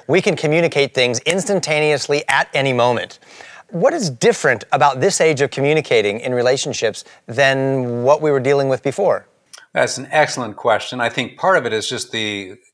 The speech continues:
Speaker 2: community, the village that we had where relationships were important, and you had to be guarded about what you said in the village because your reputation was contingent on that.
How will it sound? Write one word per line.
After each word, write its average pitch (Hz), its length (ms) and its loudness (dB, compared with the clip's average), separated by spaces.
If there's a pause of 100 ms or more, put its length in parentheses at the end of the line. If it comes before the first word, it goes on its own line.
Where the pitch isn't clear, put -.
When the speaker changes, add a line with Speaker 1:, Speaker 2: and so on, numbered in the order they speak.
Speaker 2:
community, 139 560 -2
the 104 100 -6
village 127 380 0
that 120 100 -4
we 110 140 -6
had 107 340 -2
where 98 140 -4
relationships 110 840 -4
were 104 80 -6
important, 101 560 -6 (380)
and 113 120 -12
you 107 60 -4
had 131 240 -2
to 120 60 -6
be 107 160 -6
guarded 113 420 2
about 98 300 0
what 107 240 -4
you 104 80 -8
said 110 460 0 (260)
in 117 140 -6
the 110 60 -4
village 123 480 0
because 117 380 -4
your 107 120 -2
reputation 120 720 -2
was 104 180 -4
contingent 123 520 -8
on 76 140 -16
that. 76 200 -20